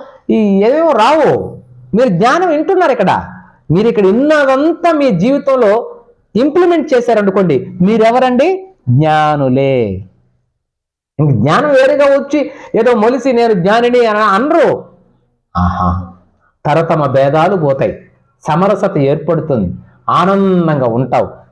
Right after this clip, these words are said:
చిన్ని చిన్ని విషయాలకు బాధపడవు, నన్నోళ్ళు గౌరవించలేదు అనుకోవు, నన్నోళ్ళు పొగిడేస్తున్నారే నాకంటే గొప్పదాన్ని అనుకోవు. ఆ, ఎలా వచ్చానో అలా వెళ్తాను, నాదేముంది, నేను ఒక అతిథినే. ఆ?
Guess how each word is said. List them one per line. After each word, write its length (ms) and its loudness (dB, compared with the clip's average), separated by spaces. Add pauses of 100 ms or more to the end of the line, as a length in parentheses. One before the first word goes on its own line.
(140)
చిన్ని 180 0
చిన్ని 260 0
విషయాలకు 420 0
బాధపడవు, 600 -2 (460)
నన్నోళ్ళు 360 2
గౌరవించలేదు 800 0
అనుకోవు, 520 -2 (260)
నన్నోళ్ళు 420 2
పొగిడేస్తున్నారే 800 0
నాకంటే 440 0
గొప్పదాన్ని 520 0
అనుకోవు. 600 -4 (220)
ఆ, 500 -2 (320)
ఎలా 240 0
వచ్చానో 640 -2
అలా 180 0
వెళ్తాను, 580 -2
నాదేముంది, 1040 0 (600)
నేను 280 0
ఒక 100 -4
అతిథినే. 800 0 (1500)
ఆ? 60 -2